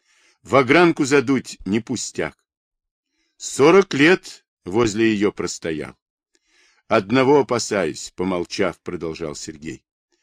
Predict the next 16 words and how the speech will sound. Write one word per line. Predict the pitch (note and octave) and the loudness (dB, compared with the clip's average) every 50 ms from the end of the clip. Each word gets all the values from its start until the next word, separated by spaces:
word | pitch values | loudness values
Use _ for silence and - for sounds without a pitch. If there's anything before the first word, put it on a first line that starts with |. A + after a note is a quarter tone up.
| _ _ _ | _ _ _
«Кому | - - - B2 C3 D3 D#3+ E3 | -2 2 2 4 6 6 6 6
наготовим | D#3+ D3+ C3 B2 C#3 B2 - - D3+ D#3+ D3 G#2+ F#2+ D2 C2+ - | 6 4 4 2 2 2 2 0 2 2 2 2 -2 -4 -6 -10
оружие? | - F#2+ G2 F#2+ A2 G#2+ E2+ - C#2 C2 - _ _ _ _ _ _ _ _ _ _ _ _ _ | -8 -6 -4 -4 -4 -4 -6 -8 -12 -16 -18 _ _ _ _ _ _ _ _ _ _ _ _ _
Хоть | - - B2+ C3+ - - | -2 2 4 4 4 4
и | C3+ A#2 | 0 -2
попрекнул | - - A2+ - - G2+ G2 - - - B2 F3+ G#3+ F#3+ | 0 -2 -2 -2 -2 -6 -8 -6 -2 0 2 2 2 0
ты | - - A2 G2 | -4 -6 -6 -6
меня, | F2 D2 D2 C#2 C2+ - _ _ _ _ _ _ _ _ _ _ _ _ _ _ | -6 -6 -8 -10 -14 -18 _ _ _ _ _ _ _ _ _ _ _ _ _ _
я | - D#2+ F#2 A#2 | -6 -2 -2 -2
опять | C3 - - G#2+ G#2 G#2+ - | -2 -2 0 0 0 0 -2
скажу, | - - - G#2+ F#2+ D2+ D2 C#2 - _ _ _ _ _ _ _ _ _ _ - | -6 -8 -8 -8 -8 -8 -10 -16 -18 _ _ _ _ _ _ _ _ _ _ -14
самим | - - - A#2 A2+ A2+ A2 G#2 G#2 A2+ B2+ D3 D#3 D#3 D3+ | -10 -4 0 0 2 2 2 2 2 4 4 4 4 4 2
нам | D3+ D3 C#3+ C3 | 2 2 0 0
завод | G#2+ F#2+ A#2+ A#2+ G#2 G#2 G2 F2 D2+ _ - | -2 0 -2 0 0 0 -2 -2 -4 _ -10
не | F2 E2 F2+ | -8 -4 -4
отстоять». | G2 A2 - - - - - F#2+ F2 D#2 D#2 C#2+ B1+ _ - _ | -4 -4 -6 -10 -12 -10 -8 -8 -6 -6 -8 -10 -12 _ -20 _